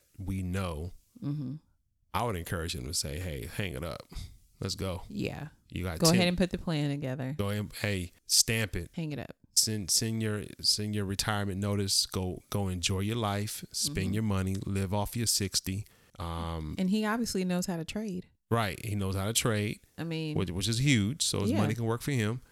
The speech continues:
Speaker 2: Absolutely.
Speaker 1: And then at the end of the day, you can always go back to work.
Speaker 2: You can.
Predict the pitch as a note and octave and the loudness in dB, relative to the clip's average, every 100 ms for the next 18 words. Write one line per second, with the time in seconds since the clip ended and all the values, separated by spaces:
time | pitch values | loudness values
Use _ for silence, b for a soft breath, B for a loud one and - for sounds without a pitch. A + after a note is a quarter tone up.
0 | - G3+ - G3+ F3 D3+ G#2 G#2+ G#2+ G#2 | -10 -8 -6 -4 -2 0 0 0 0 0
1 | G2 - _ _ _ - B2 A2+ G#2 D#3 | -4 -12 _ _ _ -2 -2 0 0 0
2 | G2 D#2+ G2 C#3+ F2 A2+ F2+ G2+ C3 F#2+ | -2 -2 0 0 -2 -4 -4 -2 -2 -2
3 | E2 D#2+ E2+ G2 G#2 - - F#2 F#2+ - | -4 -6 -4 -4 -4 -8 -6 -6 -8 -10
4 | - - C#3 - C#3 A2+ A#2 | -10 -6 -6 -4 -6 -6 -10